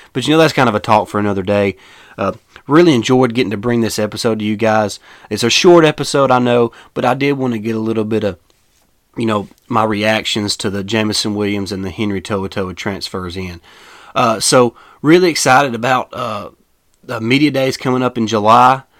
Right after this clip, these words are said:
Cannot wait for those. That I, I really enjoy that. Uh, can't wait for fall camp to get started. A lot of exciting things are happening. The softball team is in the S E C tournament right now. It's being hosted in Tuscaloosa, so if you can get to that,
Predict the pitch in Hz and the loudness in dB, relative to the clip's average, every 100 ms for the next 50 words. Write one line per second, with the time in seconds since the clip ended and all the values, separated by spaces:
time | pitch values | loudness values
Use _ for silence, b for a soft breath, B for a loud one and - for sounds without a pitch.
0 | b b b - 127 123 - 120 127 120 | b b b -2 0 0 -2 -4 -4 -6
1 | 113 120 120 123 - 117 - 113 113 131 | -6 -4 -4 -6 -4 -4 -4 -4 -2 -2
2 | 120 101 104 113 120 123 127 123 b b | -2 -4 -4 -2 0 0 0 -2 b b
3 | b 98 95 135 120 127 110 98 117 117 | b -12 -6 -4 -2 -4 -6 -2 -2 -2
4 | - 110 113 110 113 - 113 110 110 107 | -4 -6 -6 -6 -6 -4 -2 -2 -4 -8
5 | _ 95 101 123 117 98 - 117 110 107 | _ -10 -4 -2 -4 -8 -6 -4 -4 -6
6 | 110 101 95 110 107 113 98 92 127 113 | -8 -6 -6 -2 -2 -2 -6 -4 -2 -2
7 | 117 107 117 107 104 107 101 104 - 110 | -2 -4 -4 -4 -4 -4 -4 -8 -8 -8
8 | 110 101 110 107 110 110 107 107 107 107 | -8 -4 -4 -4 -6 -6 -6 -4 -2 -4
9 | B B B 117 123 113 98 117 - - | B B B -8 -4 -4 -2 -4 -4 -6
10 | 110 117 110 - 101 113 - - 101 107 | -6 -4 -8 -8 -8 -8 -8 -6 -6 -4
11 | 104 104 113 110 101 107 123 | -6 -4 -4 -4 -2 0 -2